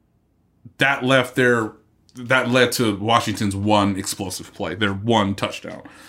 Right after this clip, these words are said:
Um, so it's more on Ben Niemann not doing his assignment more so than, hey, man,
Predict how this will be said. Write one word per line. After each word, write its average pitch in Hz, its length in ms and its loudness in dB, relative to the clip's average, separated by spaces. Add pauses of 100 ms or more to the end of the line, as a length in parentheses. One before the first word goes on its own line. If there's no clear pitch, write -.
(200)
Um, 113 380 2
so 135 120 4
it's 131 140 2
more 151 320 8
on 120 280 4
Ben 107 200 2
Niemann 107 580 2 (140)
not 113 300 2
doing 113 180 -4
his 123 160 0
assignment 101 600 -4
more 104 280 -2
so 104 240 -4
than, 98 280 -6 (580)
hey, 110 180 2
man, 92 280 -6